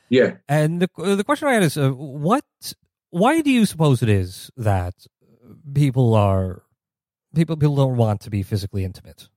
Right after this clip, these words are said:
Speaker 2: with their partner? Or, uh, another example you bring up, another thing you mentioned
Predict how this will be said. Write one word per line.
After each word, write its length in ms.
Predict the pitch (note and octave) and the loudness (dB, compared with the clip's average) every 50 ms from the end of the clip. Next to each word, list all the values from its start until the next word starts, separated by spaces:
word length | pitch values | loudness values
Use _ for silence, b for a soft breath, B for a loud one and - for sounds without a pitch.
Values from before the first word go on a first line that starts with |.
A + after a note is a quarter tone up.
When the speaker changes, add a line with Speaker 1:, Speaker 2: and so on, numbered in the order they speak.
| _ _ _ _ _ _ | _ _ _ _ _ _
Speaker 2:
with 220 | - A2+ A2 G2 - | 0 4 4 4 6
their 120 | G#2 F#2+ | 4 2
partner? 540 | - - G2+ F#2 F#2+ D#2 - - - - _ B B B B B B B | 2 2 0 0 0 -2 -8 -16 -20 -20 _ B B B B B B B
Or, 440 | - C3 C3+ C3 B2+ B2 A#2+ - - _ - | -4 -2 0 2 2 0 0 -2 -6 _ -4
uh, 240 | C#3 C3 C3 C3 B2 | -2 0 0 0 0
another 340 | D3 D3 F#3 F#3+ F#3 F3 D3+ | 0 0 0 0 0 0 0
example 340 | C3 A#2 C3+ B2+ A#2 C3 A#2+ | 0 0 -2 -2 0 0 0
you 120 | A2+ A2 | 0 2
bring 200 | G#2+ A2+ G#2 G2+ | 0 0 0 0
up, 120 | G2+ F#2+ - | -2 -4 -4
another 280 | G#2+ G#2+ G#2 G2 G2 | -4 -4 -4 -4 -6
thing 160 | - A2 G2+ | -8 -6 -6
you 100 | G#2 G2 | -6 -6
mentioned 440 | G2+ G2+ F#2+ F#2 - - - G2 G2+ | -6 -6 -8 -8 -4 -4 -4 -4 -4